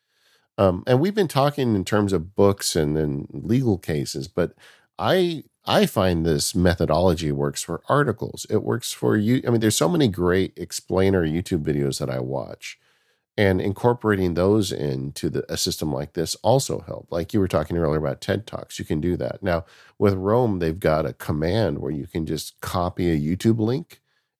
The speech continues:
and it embeds the YouTube right in your Roam database. Um, with Obsidian, the way you do that is with an iframe, because it's marked down. All you do is you go to YouTube and copy the iframe, like an embed iframe,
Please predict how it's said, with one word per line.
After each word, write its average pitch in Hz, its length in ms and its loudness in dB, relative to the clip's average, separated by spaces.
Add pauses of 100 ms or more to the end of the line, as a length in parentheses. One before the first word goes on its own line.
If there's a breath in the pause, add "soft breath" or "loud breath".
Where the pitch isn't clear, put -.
and 95 120 2
it - 100 -2
embeds 87 520 2
the 82 100 -2
YouTube 87 480 -4
right 76 280 0
in 87 140 -2
your 73 100 -4
Roam 69 380 -6
database. 98 680 -8 (720 soft breath)
Um, 85 280 2
with 98 160 2
Obsidian, 131 520 2
the 127 80 2
way 117 120 4
you 110 140 4
do 104 140 2
that 95 200 4
is 92 120 -4
with 90 120 0
an 78 120 -2
iframe, 107 680 0
because 95 240 0
it's 80 160 -6
marked 85 280 -2
down. 73 300 2
All 87 180 0
you 80 100 0
do 80 140 -2
is 78 100 -6
you 76 60 -8
go 76 120 -2
to 69 320 -4
YouTube 78 480 -4
and 65 200 -10
copy 76 380 -6
the 73 120 -4
iframe, 92 640 -2
like 71 180 -6
an 71 80 -2
embed 78 460 0
iframe, 95 640 -4